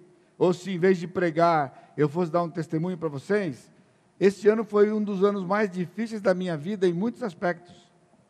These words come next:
Mas também foi o ano, um dos anos que eu mais aprendi e cresci no conhecimento do Senhor,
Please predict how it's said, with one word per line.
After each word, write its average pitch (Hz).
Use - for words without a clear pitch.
Mas 185
também 220
foi 214
o 202
ano, 220
um 220
dos 214
anos 220
que -
eu 202
mais 214
aprendi 190
e 233
cresci 208
no 214
conhecimento 190
do 165
Senhor, 160